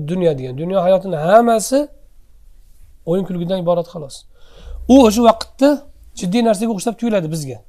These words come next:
Hozirgi, masalan, xususan hozirgi moddiyat urchigan, xudosizlik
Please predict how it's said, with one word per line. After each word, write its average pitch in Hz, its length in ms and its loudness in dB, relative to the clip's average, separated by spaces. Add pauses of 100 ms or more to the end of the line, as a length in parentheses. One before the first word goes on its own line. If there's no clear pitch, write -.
(500)
Hozirgi, 185 340 -2
masalan, 202 320 0
xususan 190 360 -4
hozirgi 185 340 -2
moddiyat 180 640 0 (1400)
urchigan, 180 560 0 (840)
xudosizlik 190 760 -2